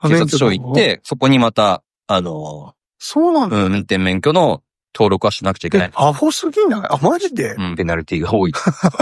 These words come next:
Speaker 1: <laughs> 一個にした意味とはだよね。
Speaker 2: 紛失する、
Speaker 1: 全部、
Speaker 2: 紛失するのがいけない。
Speaker 1: 全部するのがいけない。厳しい。
Speaker 3: うん、一緒になるんじゃない？
Speaker 2: なんかもういい加減さ、あれだよね。そういう、そういうものにさ、エアタグ的な機能が欲しい。
Speaker 1: ねえ、全部ついてるって思うよね。
Speaker 3: だ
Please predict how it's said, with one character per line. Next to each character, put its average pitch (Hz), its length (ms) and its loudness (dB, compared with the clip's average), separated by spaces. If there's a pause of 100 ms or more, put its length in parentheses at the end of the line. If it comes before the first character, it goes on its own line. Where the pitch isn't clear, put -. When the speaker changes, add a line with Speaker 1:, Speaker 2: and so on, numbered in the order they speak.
(360)
Speaker 1:
<laughs> - 680 -6
一 220 200 2
個 147 220 2
に 147 140 -2
し - 120 -2
た 151 120 2
意 165 120 2
味 160 160 2
と 147 120 0
は 131 120 -2
だ - 80 -14
よ - 100 -14
ね。 123 220 -16
Speaker 2:
紛 - 460 -2
失 240 260 2
す - 100 2
る、 143 60 0
Speaker 1:
全 - 0 -
部、 - 60 -8
Speaker 2:
紛 - 280 2
失 175 220 2
す 180 80 4
る 202 80 4
の 117 80 2
が 101 100 2
い 180 60 4
け 160 60 -2
な 226 80 4
い。 214 60 4
Speaker 1:
全 - 0 -
部 - 0 -
す 185 80 4
る 170 60 4
の 139 60 -4
が 180 80 4
い 151 100 0
け - 100 -2 (100)
な 202 80 -2
い。 - 80 -4 (1200)
厳 208 440 2
し 233 80 2
い。 220 460 4
Speaker 3:
う 147 140 0
ん、 - 140 -6
一 170 200 -6
緒 110 120 -6
に 104 60 -6
な 120 80 -4
る 107 60 -6
ん 85 40 -4
じ 78 60 -4
ゃ 90 40 -2
な 117 60 -2
い？ - 40 -2
Speaker 2:
な - 40 0
ん - 20 -2
か - 0 -
も 101 120 -2
う 107 40 0
い 131 60 0
い 151 40 -4
加 208 120 0
減 208 180 2
さ、 185 200 2 (520)
あ 107 60 0
れ 110 100 2
だ 117 100 4
よ 78 120 -4
ね。 71 140 -18 (220)
そ 101 220 -2
う 101 40 2
い 104 40 -2
う、 104 40 -4
そ 127 200 4
う 131 60 4
い 131 60 4
う 131 60 6
も 120 120 4
の 123 120 4
に 85 120 -4
さ、 82 280 -4 (120)
エ 117 120 2
ア 127 80 2
タ 123 140 -4
グ 123 120 2
的 117 220 -2
な 113 140 2
機 - 160 0
能 196 100 4
が 196 220 6
欲 147 180 2
し 202 60 6
い。 - 20 4
Speaker 1:
ね 208 60 4
え、 - 40 2
全 - 40 2
部 156 80 2
つ - 80 -6
い 180 180 0
て 170 100 2
る 131 400 2
っ 113 40 -4
て 160 100 0
思 160 300 4
う 135 60 4
よ 120 140 0
ね。 123 140 0
Speaker 3:
だ 120 360 0